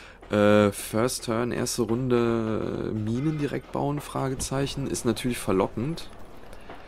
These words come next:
Äh, ja, ich denke auch mal, wir können ja hier immerhin schon mal was bauen, aber vielleicht... Ja, ich brauche auf jeden Fall Fernkampfeinheiten. Ich habe keine einzige Fernkampfeinheit. Ich brauche zumindest ein paar Peltasten,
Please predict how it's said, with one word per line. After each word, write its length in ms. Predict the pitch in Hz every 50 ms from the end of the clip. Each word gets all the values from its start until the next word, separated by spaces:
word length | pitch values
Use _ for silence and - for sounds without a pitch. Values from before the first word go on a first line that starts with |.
| - - - - - - - -
Äh, 360 | 101 104 104 104 104 104 - - 92 90
ja, 140 | 107 113 -
ich 140 | - - -
denke 220 | - 120 139 -
auch 120 | 73 - -
mal, 300 | 107 98 101 107 120 127 - - - -
wir 140 | - 110 101
können 240 | - - 135 135
ja 40 | 117
hier 200 | 101 92 107 95
immerhin 340 | - 95 98 101 104 98 101
schon 220 | - - - 110
mal 160 | 101 95 92 90
was 180 | 92 92 -
bauen, 480 | 92 92 90 92 92 95 95 104 110 -
aber 380 | 58 80 101 98 101 98 95 -
vielleicht... 600 | - - - 98 95 95 101 107 113 123 120 - - - - - - - - - - - - - - - - - - - - - - - - - - - - - - - - - - -
Ja, 80 | 110
ich 140 | 117 117 -
brauche 220 | - 120 131 110 117
auf 100 | 107 -
jeden 180 | 127 147 147
Fall 160 | - 127 120
Fernkampfeinheiten. 1000 | - - 123 117 131 127 123 110 98 - - - 85 92 98 98 98 98 95 -
Ich 140 | - 98 -
habe 100 | 117 - -
keine 380 | - - 127 139 147 143 127
einzige 400 | 71 90 123 139 127 - 113 117
Fernkampfeinheit. 640 | - - 107 101 110 107 113 95 - - 85 92 87
Ich 100 | - -
brauche 180 | - - 113 123
zumindest 420 | - - 127 135 151 151 - -
ein 60 | 123 110
paar 180 | - - 113
Peltasten, 680 | - - 104 95 - - 104 - - - - 87 85